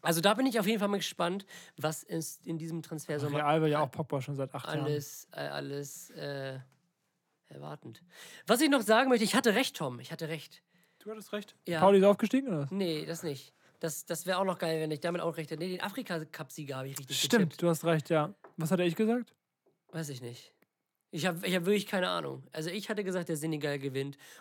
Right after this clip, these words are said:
Speaker 1: und der Senegal hat gewonnen.
Speaker 2: Ich glaub, ich irgendwie Kamerun oder irgend so eine Gülde.
Speaker 1: Gegen Ägypten im Elfmeterschießen. Das Duell Mohamed Salah gegen Sadio Mané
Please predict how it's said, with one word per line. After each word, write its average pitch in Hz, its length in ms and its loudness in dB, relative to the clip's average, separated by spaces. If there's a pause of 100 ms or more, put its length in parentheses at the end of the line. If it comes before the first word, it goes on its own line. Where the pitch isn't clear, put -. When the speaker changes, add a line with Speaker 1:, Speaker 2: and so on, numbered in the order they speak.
Speaker 1:
und 139 60 -8
der 127 100 -6
Senegal 127 340 -4
hat 131 140 -10
gewonnen. 113 480 -10 (160)
Speaker 2:
Ich 147 60 -10
glaub, 151 140 0
ich 156 80 2
irgendwie 143 160 0
Kamerun 147 360 0
oder 147 160 -4
irgend 151 140 -4
so 151 60 -4
eine 147 80 -2
Gülde. 151 160 -2
Speaker 1:
Gegen 160 300 -2
Ägypten 160 480 -6
im 147 140 -8
Elfmeterschießen. 131 1000 -8
Das 147 160 -12
Duell 196 320 2
Mohamed 208 400 6
Salah 202 240 6
gegen 190 180 0
Sadio 175 260 0
Mané 151 420 -2